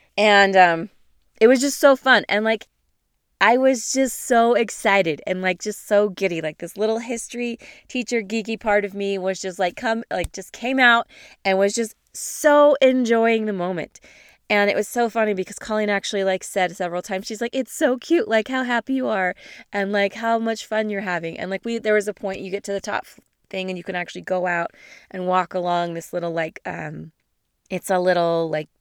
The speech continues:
wooden thing that's built along the wall. And you can walk along the wall and look out over the whole city. It was really fun. Like, it was just so fun.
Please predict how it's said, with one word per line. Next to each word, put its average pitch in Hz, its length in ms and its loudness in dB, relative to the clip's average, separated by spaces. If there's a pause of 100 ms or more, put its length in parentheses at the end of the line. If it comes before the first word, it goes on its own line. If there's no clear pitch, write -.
wooden 180 420 -2
thing 170 200 -8
that's 170 140 -6
built - 240 -4
along 175 240 -6
the 170 60 -4
wall. 165 300 -4 (720)
And 202 100 -4
you 208 80 2
can 190 180 -2
walk 185 240 2
along 180 300 2
the 175 80 0
wall 165 400 2
and 160 100 -4
look 160 140 -8
out 156 180 -4
over 156 280 -6
the 156 100 -10
whole 165 160 -8
city. 160 320 -10 (720)
It 196 80 2
was 202 160 2
really 226 160 4
fun. 170 340 -2
Like, 175 180 -8
it 190 80 0
was 190 120 2
just 196 200 -6
so 214 160 6
fun. 180 300 -2